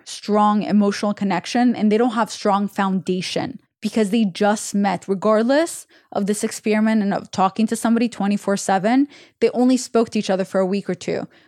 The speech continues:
He was comparing his parents, what they've gone through, but I'm sure his parents had a real foundation that they built together. So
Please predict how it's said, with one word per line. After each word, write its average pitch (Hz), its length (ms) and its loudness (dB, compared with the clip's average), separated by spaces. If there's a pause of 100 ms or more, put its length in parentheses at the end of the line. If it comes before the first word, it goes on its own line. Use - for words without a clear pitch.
(160)
He - 220 0
was 254 140 0
comparing 226 400 2
his 226 180 0
parents, 208 640 2
what 202 200 0
they've 190 200 0
gone 240 240 4
through, 311 300 0
but 202 240 2
I'm 214 100 -2
sure 262 200 -2
his 220 140 0
parents 214 360 -2
had 190 120 0
a 190 60 -2
real 190 320 0
foundation 180 800 -6 (120)
that 185 100 -4
they 185 100 0
built 190 300 -2
together. - 480 -6 (420)
So 220 500 2